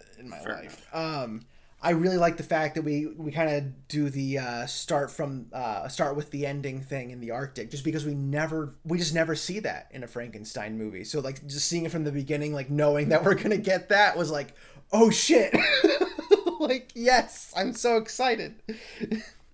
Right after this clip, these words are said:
Speaker 2: It was definitely exciting for me, too. And I will say, I am actually, um, woefully unfamiliar with the novel. I, in theory, know pretty much what happens because,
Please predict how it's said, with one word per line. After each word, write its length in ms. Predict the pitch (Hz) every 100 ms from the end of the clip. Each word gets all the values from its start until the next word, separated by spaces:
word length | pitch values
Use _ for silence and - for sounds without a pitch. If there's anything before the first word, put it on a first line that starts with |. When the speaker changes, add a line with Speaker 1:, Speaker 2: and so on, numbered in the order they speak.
| _ - - - _ -
Speaker 2:
It 40 |
was 140 | 131 -
definitely 360 | 113 - 85 65
exciting 360 | - 52 50
for 140 | - 73
me, 120 | 65
too. 220 | - 65 -
And 120 | 87
I 140 | - 107
will 220 | 117 -
say, 380 | - 87 64 - _ _ _ _ _ _
I 380 | 110 113 143 139 -
am 120 | 113
actually, 680 | 95 107 110 101 95 92 -
um, 340 | 87 85 71 62 - - -
woefully 640 | 82 123 170 - 135 110 -
unfamiliar 800 | 110 107 - 104 98 101 - 98
with 400 | 98 101 - - _ _
the 100 | 98
novel. 500 | 95 - - - - _ _ _ - _ - _
I, 300 | 117 113 104 - _ _ _ _
in 180 | 143 139
theory, 420 | 143 135 156 175
know 400 | 190 160 170 165 - - - _ -
pretty 220 | - 160 160
much 420 | 160 156 - - -
what 220 | 131 147
happens 460 | 165 196 196 208
because, 720 | - 131 135 123 120 - -